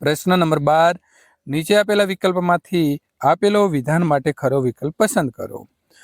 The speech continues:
વનસ્પતિ વાતાવરણમાંથી કાર્બન ડાયોક્સ-, મુ-, ડા-, કાર્બન ડાયોક્સાઇડ મુખ્યત્વે દ્વારા લે છે. એટલે કોના દ્વારા લે છે? તો મિત્રો જવાબ આવશે ડી,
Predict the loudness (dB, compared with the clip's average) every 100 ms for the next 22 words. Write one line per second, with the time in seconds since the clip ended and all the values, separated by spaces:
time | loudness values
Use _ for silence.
0 | -20 -8 0 2 2 0 -2 2 2 0
1 | -2 -4 -2 2 2 2 2 0 0 -2
2 | 0 0 0 4 4 2 -4 -4 -2 -4
3 | -10 _ -8 0 0 -2 -4 -2 0 2
4 | 4 2 0 -2 -4 -4 _ -2 -2 0
5 | 0 2 2 2 0 -2 0 0 0 -4
6 | -8 -12 -12 -6 0 0 2 2 2 2
7 | 0 0 -2 -4 _ -20 -20 _ -2 -2
8 | 0 -2 0 0 2 0 -2 -4 0 0
9 | 0